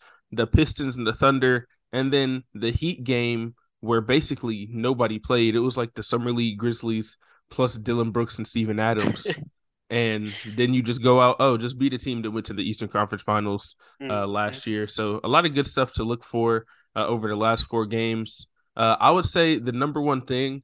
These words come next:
Speaker 1: that I've been talking about is, like, the Grizzlies' depth, and, like, that, that's the conversation everybody had. That was actually the, the title of the one last week was why the Grizzlies' depth isn't a concern yet, and then they go on a four-game winning streak. I'm not saying that I, like, predicted anything,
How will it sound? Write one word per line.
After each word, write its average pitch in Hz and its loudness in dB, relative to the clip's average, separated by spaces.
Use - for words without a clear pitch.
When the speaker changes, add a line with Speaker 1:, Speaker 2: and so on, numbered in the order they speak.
Speaker 1:
that 117 0
I've - 4
been 127 -2
talking 120 -2
about 127 0
is, 110 -6
like, 107 -6
the 110 -4
Grizzlies' 113 -4
depth, 110 0
and, 104 -4
like, 107 -6
that, 147 4
that's 151 4
the - -4
conversation 131 -2
everybody 110 -2
had. 110 2
That 127 6
was 143 6
actually 131 0
the, 113 -2
the - -2
title 147 4
of 131 2
the 120 2
one 113 0
last 117 0
week 110 -6
was 110 -2
why 123 6
the 120 2
Grizzlies' 117 0
depth 117 -2
isn't 117 2
a 107 -4
concern 123 0
yet, 131 2
and 117 -4
then 113 0
they 107 0
go 110 0
on 107 0
a 110 -2
four-game 107 -4
winning 110 -4
streak. 110 -6
I'm 113 -4
not 117 0
saying 110 -2
that 107 0
I, 104 4
like, 101 -2
predicted 113 -2
anything, 98 -4